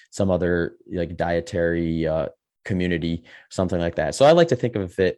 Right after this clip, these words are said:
more as, like, "Well, how, what am, what am I actually trying to do here?" And that's really my identity. So, like, if you wanna be an endurance athlete and you find that low carbohydrate works for you and the low carbohydrate vegan approach wasn't before,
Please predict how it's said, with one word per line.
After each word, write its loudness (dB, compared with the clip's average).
more 2
as, 2
like, 0
"Well, 0
how, 0
what 4
am, -2
what 0
am -2
I -4
actually -2
trying -2
to -2
do -6
here?" -8
And 0
that's 2
really 0
my -2
identity. -6
So, 2
like, 0
if -4
you 2
wanna 0
be -4
an -4
endurance 0
athlete -2
and -4
you -2
find -2
that -4
low 0
carbohydrate 0
works -2
for -4
you 2
and -2
the 0
low 2
carbohydrate -2
vegan 0
approach 0
wasn't 0
before, 0